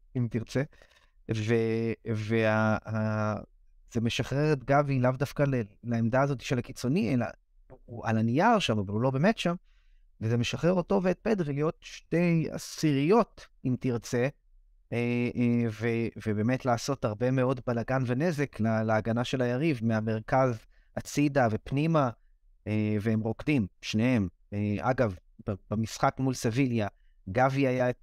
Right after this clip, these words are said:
טוב יותר, במשחק, אה, מול, אה, ויה ריאל, פדרי היה טוב יותר, אבל בסך הכל, בגלל שיש להם סט שונה של יכולות, הם משלימים אחד את השני יפה,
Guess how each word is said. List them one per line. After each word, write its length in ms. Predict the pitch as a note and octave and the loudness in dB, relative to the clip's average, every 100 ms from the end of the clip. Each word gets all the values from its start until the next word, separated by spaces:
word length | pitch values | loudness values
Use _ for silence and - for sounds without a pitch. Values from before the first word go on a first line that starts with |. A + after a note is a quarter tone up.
| - - | -12 -2
טוב 220 | C3+ B2+ | 0 0
יותר, 440 | B2 B2+ B2+ A2 | 0 2 2 2
במשחק, 500 | G#2 G#2+ - - B2 - | -2 -4 -4 -2 -2 0
אה, 200 | C3 A#2+ A2+ - _ _ - | -2 -2 -4 -8 _ _ -4
מול, 220 | A#2 A#2+ | 0 2
אה, 100 | A#2 G#2+ | 2 0
ויה 240 | B2+ A#2 | 0 0
ריאל, 280 | A#2 G#2+ G2 - | 0 0 -2 0
פדרי 360 | D3+ C#3+ C#3+ | 0 2 2
היה 220 | C3+ B2+ | 4 2
טוב 220 | - B2 A#2+ | 0 -2 -2
יותר, 340 | A2+ A2+ G#2 - - - | -2 -2 -2 -6 -10 -4
אבל 100 | G#2+ | -2
בסך 320 | G#2+ - C3+ | -2 -4 -6
הכל, 320 | - D#3+ D3 A#2+ | -2 2 2 0
בגלל 240 | G#2+ A#2+ | -2 -2
שיש 280 | - C3+ - | 0 -2 0
להם 120 | B2+ | -2
סט 280 | - B2 - | -2 -6 -4
שונה 240 | - A#2 | 0 0
של 180 | B2 C3+ | 0 -2
יכולות, 460 | A2+ - B2+ D3 - | -2 -2 0 0 2
הם 80 | G#2 | 0
משלימים 440 | - - A2 C3 | 0 -4 0 0
אחד 180 | B2+ C3 | -2 -4
את 80 | - | -4
השני 240 | - B2+ | -2 -2
יפה, 200 | - | 0